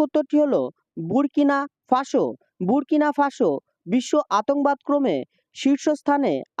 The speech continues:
আছেন, আর এই আতঙ্কবাদের দ্বিতীয় স্থানে আছেন পাকিস্তান। দেখে নেব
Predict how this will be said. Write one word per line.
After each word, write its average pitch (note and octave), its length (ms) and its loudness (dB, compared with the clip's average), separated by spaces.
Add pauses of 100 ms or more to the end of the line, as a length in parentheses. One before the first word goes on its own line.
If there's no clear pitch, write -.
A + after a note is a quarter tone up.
আছেন, C4 280 0 (520)
আর F3 140 2 (280)
এই D4 80 0 (240)
আতঙ্কবাদের C4+ 580 0 (380)
দ্বিতীয় B3 400 0
স্থানে C#4 260 0 (140)
আছেন C4 280 0 (340)
পাকিস্তান। A3+ 580 0 (540)
দেখে B3+ 240 4
নেব D4 180 2